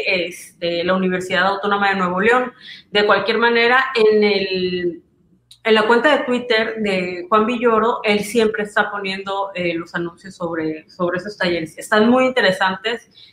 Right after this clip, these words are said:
eh, está muy bueno el de, el de Gabriel García Márquez, eh, así que, pues, bueno.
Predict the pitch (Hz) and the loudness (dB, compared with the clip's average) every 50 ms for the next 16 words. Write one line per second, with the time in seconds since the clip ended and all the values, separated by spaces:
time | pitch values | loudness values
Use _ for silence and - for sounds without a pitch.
0 | _ _ - 185 190 185 185 185 185 - 196 196 208 214 220 214 208 202 202 208 | _ _ -4 -2 0 0 0 0 0 0 2 4 4 6 6 6 6 6 6 4
1 | 214 220 202 175 165 170 170 170 170 165 165 165 165 165 165 165 160 160 156 160 | 4 2 2 0 0 -2 -4 -4 -6 -8 -6 -6 -6 -4 -6 -6 -4 -6 -6 -6
2 | - 180 180 185 180 185 - 190 175 175 175 170 170 175 - - 214 226 214 - | -8 -8 -6 -8 -8 -8 -8 -10 -8 -6 -4 -4 -4 -6 -6 -8 -8 -8 -8 -10
3 | _ _ _ _ _ _ _ _ _ - 175 170 165 160 160 156 143 - - 175 | _ _ _ _ _ _ _ _ _ -6 -4 -2 -2 -2 -2 -4 -6 -6 -8 -8
4 | - - 190 185 - 160 151 - 160 156 - | -6 -6 -6 -6 -6 -8 -10 -8 -8 -10 -10